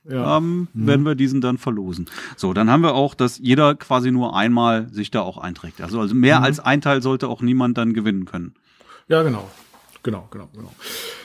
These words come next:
Speaker 1: Sehr gut. Und dann werden wir das nachher b-, mit Jury und Zufallsgenerator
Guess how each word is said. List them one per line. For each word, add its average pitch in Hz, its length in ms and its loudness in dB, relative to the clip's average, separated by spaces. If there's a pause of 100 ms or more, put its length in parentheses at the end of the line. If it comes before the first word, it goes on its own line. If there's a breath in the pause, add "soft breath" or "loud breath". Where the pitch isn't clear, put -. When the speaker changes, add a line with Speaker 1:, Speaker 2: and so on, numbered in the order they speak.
(360 loud breath)
Speaker 1:
Sehr 170 340 4
gut. 147 220 2
Und 139 80 0
dann 143 160 4
werden 156 140 4
wir 151 60 2
das 143 200 0
nachher 143 320 2
b-, 135 220 -6
mit 131 220 -6
Jury 139 320 2
und 120 160 -2
Zufallsgenerator 113 1300 -6